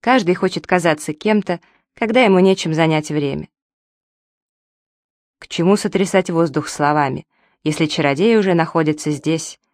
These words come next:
рядом с нами?" вопросил Хуфу и приказал:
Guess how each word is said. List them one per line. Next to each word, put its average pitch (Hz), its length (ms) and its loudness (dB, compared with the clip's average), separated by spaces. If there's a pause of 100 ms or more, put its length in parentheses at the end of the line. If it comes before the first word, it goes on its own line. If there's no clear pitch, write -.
(100)
рядом 147 320 0
с - 160 -10
нами?" 160 380 0 (340)
вопросил 147 480 -2
Хуфу 170 460 -8 (220)
и 254 80 -4
приказал: 156 580 -4